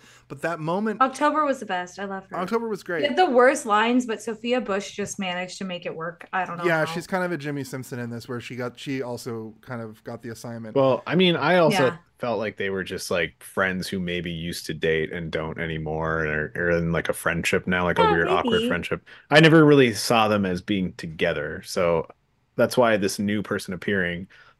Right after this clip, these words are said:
Speaker 3: there was, like, a weird jealousy from October,
Speaker 2: I get
Speaker 3: but
Speaker 2: that.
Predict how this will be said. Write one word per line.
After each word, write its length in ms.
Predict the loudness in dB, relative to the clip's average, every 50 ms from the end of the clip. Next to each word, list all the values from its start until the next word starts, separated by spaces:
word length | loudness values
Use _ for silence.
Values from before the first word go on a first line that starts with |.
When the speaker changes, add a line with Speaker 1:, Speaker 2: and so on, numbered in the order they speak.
| _
Speaker 3:
there 120 | 0 2 4
was, 160 | 4 4 2
like, 100 | 0 0
a 60 | 0
weird 300 | 0 2 0 0 -2 -2
jealousy 560 | -2 0 2 2 0 0 -2 -4 -4 -4 -6 -8
from 380 | -8 -4 -2 0 0 0 0 0
October, 580 | -2 -4 -4 -4 -4 -4 -4 -2 0 2 4
Speaker 2:
I 80 | 4 4
get 160 | 4 2 2
Speaker 3:
but 140 | 4 2 2
Speaker 2:
that. 400 | 0 0 0 -2 -4 -6 -8